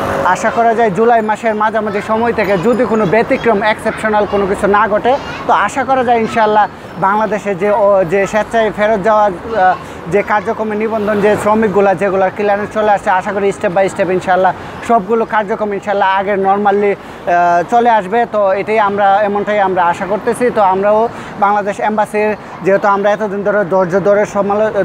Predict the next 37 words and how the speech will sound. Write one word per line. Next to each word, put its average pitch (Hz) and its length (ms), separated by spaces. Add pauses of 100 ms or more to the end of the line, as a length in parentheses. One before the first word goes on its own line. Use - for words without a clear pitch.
ধৈর্য 190 260
ধরে 196 160
অপেক্ষা 190 360
করতেছি 202 360
বা 185 120
অনেক 196 240
কষ্টের 220 280
ভিতরে 190 280
আছি, 185 300 (280)
তো 220 100
অ-, 214 180
সমালোচনা 226 580
আস-, 208 160 (100)
না 202 200
করে 233 240
আমরা 202 360
চেষ্টা 220 320
করব 214 320 (240)
বাংলাদেশের 202 720
যে 202 180
কার্যক্রমে 214 480
সহযোগিতা 214 500
করে। 240 140
আমরা 196 340
অবশ্যই 226 420
চেষ্টা 240 300
করব 233 320 (300)
যেন 202 220 (280)
খুব 202 280
দ্রুত 208 180
গতিতে 214 360
বাংলাদেশ 190 440
এম্বাসির 190 320
কাছে 196 160
আবেদন 190 320
থাকবে 214 240
যেন 226 160